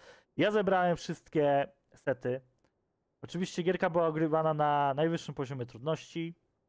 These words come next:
Czyli dodatek był ogrywany na najwyższym poziomie trudności. Jeżeli wam się to podobało, zostawcie lajka,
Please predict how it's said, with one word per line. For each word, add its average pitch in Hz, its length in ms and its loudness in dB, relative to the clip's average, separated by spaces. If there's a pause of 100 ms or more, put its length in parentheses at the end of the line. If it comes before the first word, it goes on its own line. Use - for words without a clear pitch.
(580)
Czyli 135 140 -4
dodatek 123 360 0
był 101 220 -10
ogrywany 104 360 -6
na 104 100 -8
najwyższym 113 380 -12
poziomie 156 240 -6
trudności. 160 600 -8 (480)
Jeżeli 233 280 2
wam 233 120 2
się - 120 -10
to 240 100 -2
podobało, 247 600 2
zostawcie - 440 -6
lajka, 170 360 0